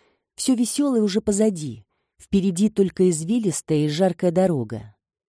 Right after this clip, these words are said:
Когда Женя добрался до обрыва, откуда прыгнул, увидел Марину. Она сидела на лежащем на дороге мотоцикле и ковыряла веточкой в ногтях.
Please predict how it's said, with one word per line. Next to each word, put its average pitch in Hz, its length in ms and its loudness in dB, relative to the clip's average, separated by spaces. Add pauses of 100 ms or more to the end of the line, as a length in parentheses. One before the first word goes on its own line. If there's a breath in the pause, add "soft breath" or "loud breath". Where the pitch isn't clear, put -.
(220)
Когда 151 380 2
Женя 156 340 2
добрался 151 560 -2
до 151 200 0
обрыва, 160 520 -4
откуда 156 440 -4
прыгнул, 123 600 -4 (380)
увидел 233 380 2
Марину. 170 640 -2 (1200)
Она 143 280 2
сидела 165 420 -2
на 165 100 2
лежащем 156 600 -2
на 151 100 0
дороге 151 400 -2
мотоцикле 143 840 -6 (440 soft breath)
и 208 80 -4
ковыряла 220 500 2
веточкой 208 580 -4
в 190 40 0
ногтях. 196 680 -4